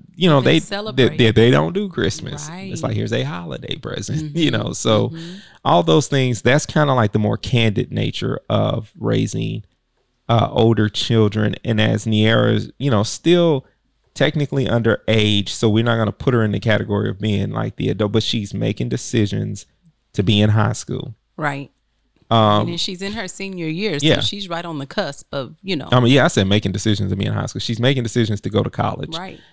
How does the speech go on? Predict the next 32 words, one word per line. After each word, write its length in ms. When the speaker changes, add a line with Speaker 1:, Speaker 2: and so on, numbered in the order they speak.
Speaker 1:
And 580
she's 460
making 300
decisions 500
to 80
go 140
to 60
college 400
in 100
the, 100
in 100
the 80
Northwest, 800
potentially. 680
Speaker 2:
Mm-hmm. 300
Speaker 1:
But 100
we 160
also 320
have 280
to 100
be, 440
like, 260
open 340
to 80
the 160
idea 360
that 120
she 200
may 220
decide 420
to 40
say, 220